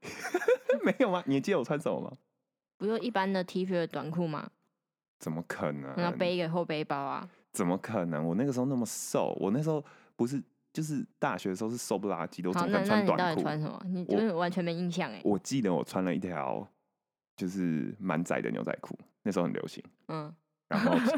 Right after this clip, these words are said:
Speaker 1: <laughs> 穿了一件应该是衬衫，那时候是我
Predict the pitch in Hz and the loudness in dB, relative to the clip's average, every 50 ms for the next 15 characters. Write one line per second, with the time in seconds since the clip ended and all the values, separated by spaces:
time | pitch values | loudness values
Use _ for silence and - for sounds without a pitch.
0 | 233 226 - - - 143 120 107 147 151 160 143 - 175 156 - - - - - | 2 0 -2 -2 0 0 2 4 4 4 4 4 4 2 0 -2 -6 -16 -18 -20
1 | - - - - 113 110 110 98 90 85 107 104 101 95 90 90 92 - - _ | -20 -10 -2 2 2 4 4 2 2 2 4 4 4 4 2 0 -2 -6 -12 _
2 | - - - - - - _ _ _ _ _ - 170 180 190 196 175 - - 135 | -20 -20 -20 -20 -20 -20 _ _ _ _ _ -2 0 2 2 0 0 0 0 0
3 | 107 85 - - 78 73 80 95 - _ 131 123 123 127 113 113 120 110 95 80 | 0 0 0 -2 -4 -4 -6 -8 -6 _ 0 2 2 2 2 2 2 2 2 2
4 | 55 58 58 50 50 50 50 | 2 0 0 0 0 -2 -4